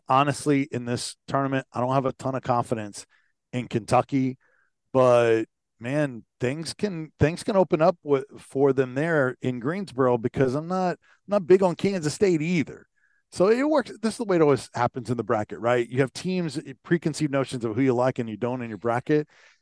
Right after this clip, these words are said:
And the teams you like always end up being bunched together. Teams you don't like, they end up being together. And then you're like,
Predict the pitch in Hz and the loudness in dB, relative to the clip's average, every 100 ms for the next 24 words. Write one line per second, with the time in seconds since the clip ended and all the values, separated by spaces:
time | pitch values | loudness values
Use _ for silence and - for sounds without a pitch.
0 | _ 139 143 139 196 185 143 135 160 156 | _ -2 0 2 0 2 4 6 4 4
1 | 131 135 139 131 123 - - 139 123 110 | 2 2 0 -2 -2 -4 -4 -4 -4 -4
2 | 123 135 - 120 120 135 165 170 _ - | -4 0 0 2 2 2 0 -2 _ -8
3 | - 156 127 117 135 156 156 170 165 120 | -4 -2 -2 0 0 2 2 2 0 -6
4 | 120 147 156 139 151 160 156 143 143 165 | -6 0 2 2 0 -2 -4 2 4 4
5 | 175 165 147 139 135 127 | 2 0 -2 0 0 0